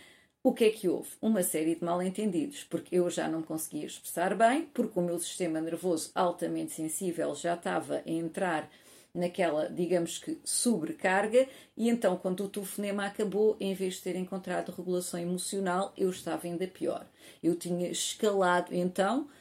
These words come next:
nos diferentes estados de tristeza, ok? E então já estava a chegar realmente ao desespero. Portanto, houve ali um escalar.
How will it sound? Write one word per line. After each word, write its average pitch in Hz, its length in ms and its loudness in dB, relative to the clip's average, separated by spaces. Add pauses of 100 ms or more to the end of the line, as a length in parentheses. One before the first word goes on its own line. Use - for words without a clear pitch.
(160)
nos 175 240 0
diferentes 180 520 -4
estados 170 460 0
de 165 120 0
tristeza, 220 800 0 (340)
ok? 190 340 -2
E 180 100 0
então 196 360 -2
já 185 220 0
estava 170 420 -2
a 170 80 0
chegar 170 440 0
realmente 175 500 -2 (100)
ao 185 140 6
desespero. - 640 -4 (300)
Portanto, 185 280 0
houve 196 180 0
ali 220 460 2
um 220 140 4
escalar. 214 680 0